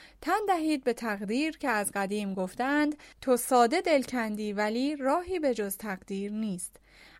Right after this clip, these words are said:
اما می‌رسیم به جای قشنگ قصه و آن هم صحبت‌های عاشقانه عموماً یواشکی است. اصلاً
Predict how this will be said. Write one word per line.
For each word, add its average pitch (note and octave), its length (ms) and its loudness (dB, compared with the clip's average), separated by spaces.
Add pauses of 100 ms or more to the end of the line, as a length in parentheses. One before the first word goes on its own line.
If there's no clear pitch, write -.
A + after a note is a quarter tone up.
اما A#4 260 4
می‌رسیم E4+ 500 2
به B3 100 4
جای C4 280 2
قشنگ D4 440 0 (100)
قصه F4 360 2 (280)
و D#4 40 4
آن G4+ 160 2 (100)
هم G#4 60 -2
صحبت‌های B3 640 0
عاشقانه A3 800 0 (120)
عموماً G3 420 0
یواشکی F#3 720 -4
است. - 160 -14 (300)
اصلاً A3 260 2